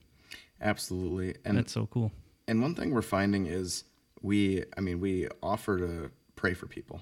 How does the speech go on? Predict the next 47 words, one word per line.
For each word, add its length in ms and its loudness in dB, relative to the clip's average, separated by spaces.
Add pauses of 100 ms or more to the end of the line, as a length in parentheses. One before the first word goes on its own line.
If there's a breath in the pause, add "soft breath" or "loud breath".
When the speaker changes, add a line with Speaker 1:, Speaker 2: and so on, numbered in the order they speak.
Speaker 1:
right? 200 -6
We, 220 -4
we 100 -6
Speaker 2:
Yep. 100 4
Speaker 1:
say, 120 2
"We're 180 0
gonna 160 2
be 80 0
praying 300 0
for 180 -2
you. 160 2
If 140 -6
you, 240 -6 (120)
if 120 -16
there's 160 -4
anything 260 2
we 80 -2
can 140 -8
pray 180 -2
for 220 -6
you 80 -2
about, 260 -6 (100)
let 140 -6
us, 280 -6
let 120 -6
us 140 -6
know." 240 -2 (160 loud breath)
Speaker 2:
Yep. 140 -4 (260 loud breath)
Speaker 1:
And 320 -2 (600 soft breath)
the 60 -6
number 240 4
of 120 -2
people 280 0
that 240 -2
jump 320 -4
at 120 -12
that 200 -10
is, 300 -10
is 180 -10
unreal. 500 -6 (260)
Speaker 2:
Cool. 100 2
Speaker 1:
They're 240 0 (220 soft breath)
so 360 2
excited 460 0
to 60 -2
have 120 -2
someone 480 -4